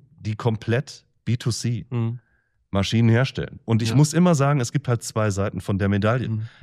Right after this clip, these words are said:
Speaker 1: Es gibt bei jedem Thema, über das wir gerade gesprochen haben, gibt's Verlierer.
Speaker 2: Mhm.
Speaker 1: Na? So, und jetzt ist die Frage halt, ne, können die Verlierer Gewinner werden?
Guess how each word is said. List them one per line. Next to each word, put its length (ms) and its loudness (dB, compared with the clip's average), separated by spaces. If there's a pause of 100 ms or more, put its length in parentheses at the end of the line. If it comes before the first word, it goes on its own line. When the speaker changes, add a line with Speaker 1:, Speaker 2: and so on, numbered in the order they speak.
(100)
Speaker 1:
Es 300 -4
gibt 320 -4
bei 140 -2
jedem 360 0
Thema, 360 -2
über 160 0
das 200 -2
wir 80 0
gerade 260 -2
gesprochen 440 -4
haben, 200 -8
gibt's 240 -8
Verlierer. 420 -2 (840)
Speaker 2:
Mhm. 80 -2
Speaker 1:
Na? 280 0
So, 220 -4
und 180 -4
jetzt 160 -4
ist 180 -6
die 60 -2
Frage 400 0
halt, 260 -2
ne, 140 0
können 220 4
die 80 2
Verlierer 360 0
Gewinner 340 4
werden? 240 0